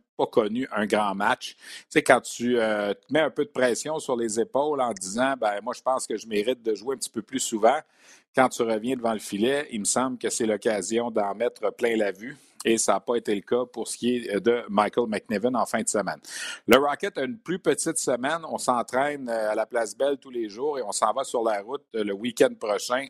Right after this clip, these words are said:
à Utica et à Syracuse d'abord samedi et à Utica dimanche. Avec, dans l'équipe, un nouveau joueur,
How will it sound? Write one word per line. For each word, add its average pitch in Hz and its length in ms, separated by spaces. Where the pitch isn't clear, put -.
à 135 140
Utica 135 680
et 113 180
à 101 240
Syracuse 156 560
d'abord 131 300
samedi 120 540
et 110 120
à 107 60
Utica 127 720
dimanche. 147 680
Avec, 180 600
dans 127 200
l'équipe, 160 420
un 156 80
nouveau 151 300
joueur, 127 400